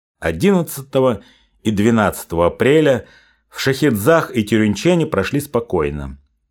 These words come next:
Только казаки на нашем левом фланге продолжали наблюдение за японцами и доносили, что они собирают доски и бревна.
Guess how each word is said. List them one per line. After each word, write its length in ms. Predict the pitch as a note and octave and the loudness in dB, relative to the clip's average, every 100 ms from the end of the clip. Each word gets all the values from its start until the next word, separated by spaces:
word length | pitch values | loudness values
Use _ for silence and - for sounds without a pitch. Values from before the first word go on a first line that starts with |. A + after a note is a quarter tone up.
| _ _ | _ _
Только 380 | - E3+ E3+ D#3+ | 0 2 2 -4
казаки 520 | D#3 C#3+ D3+ D#3 A2+ | -2 0 2 0 0
на 140 | E2 E2 | 0 2
нашем 320 | G#2 - F#2+ | 2 0 0
левом 320 | G2 G#2 F#2+ | 2 2 2
фланге 520 | D#2+ G#2+ D3 D3+ G2 F#2 | -2 -2 0 0 -2 -4
продолжали 520 | D#2+ D#2+ E2+ G#2 A#2+ | -2 0 2 2 2
наблюдение 640 | F#2+ E2 E2+ F#2+ A#2 G2 | 0 0 0 0 0 0
за 140 | D#2 | -2
японцами 680 | F2 - D#3+ C3+ C3 C3 G2+ - _ _ _ _ | -4 -2 -2 -2 -2 -2 -2 -10 _ _ _ _
и 100 | G#2 | 0
доносили, 640 | G#2 A2 A#2+ - F3 F#3 | 2 2 2 0 0 0
что 220 | C3+ - | -2 0
они 160 | A2+ C#3+ | 0 0
собирают 560 | - A#2 A#2 C3+ G#2+ F2 | 0 2 4 4 2 0
доски 440 | C#3+ - - C3 | 0 -2 -2 0
и 20 | |
бревна. 680 | G2+ G#2 F#2 D#2 D2 C#2 | 2 4 4 2 -4 -8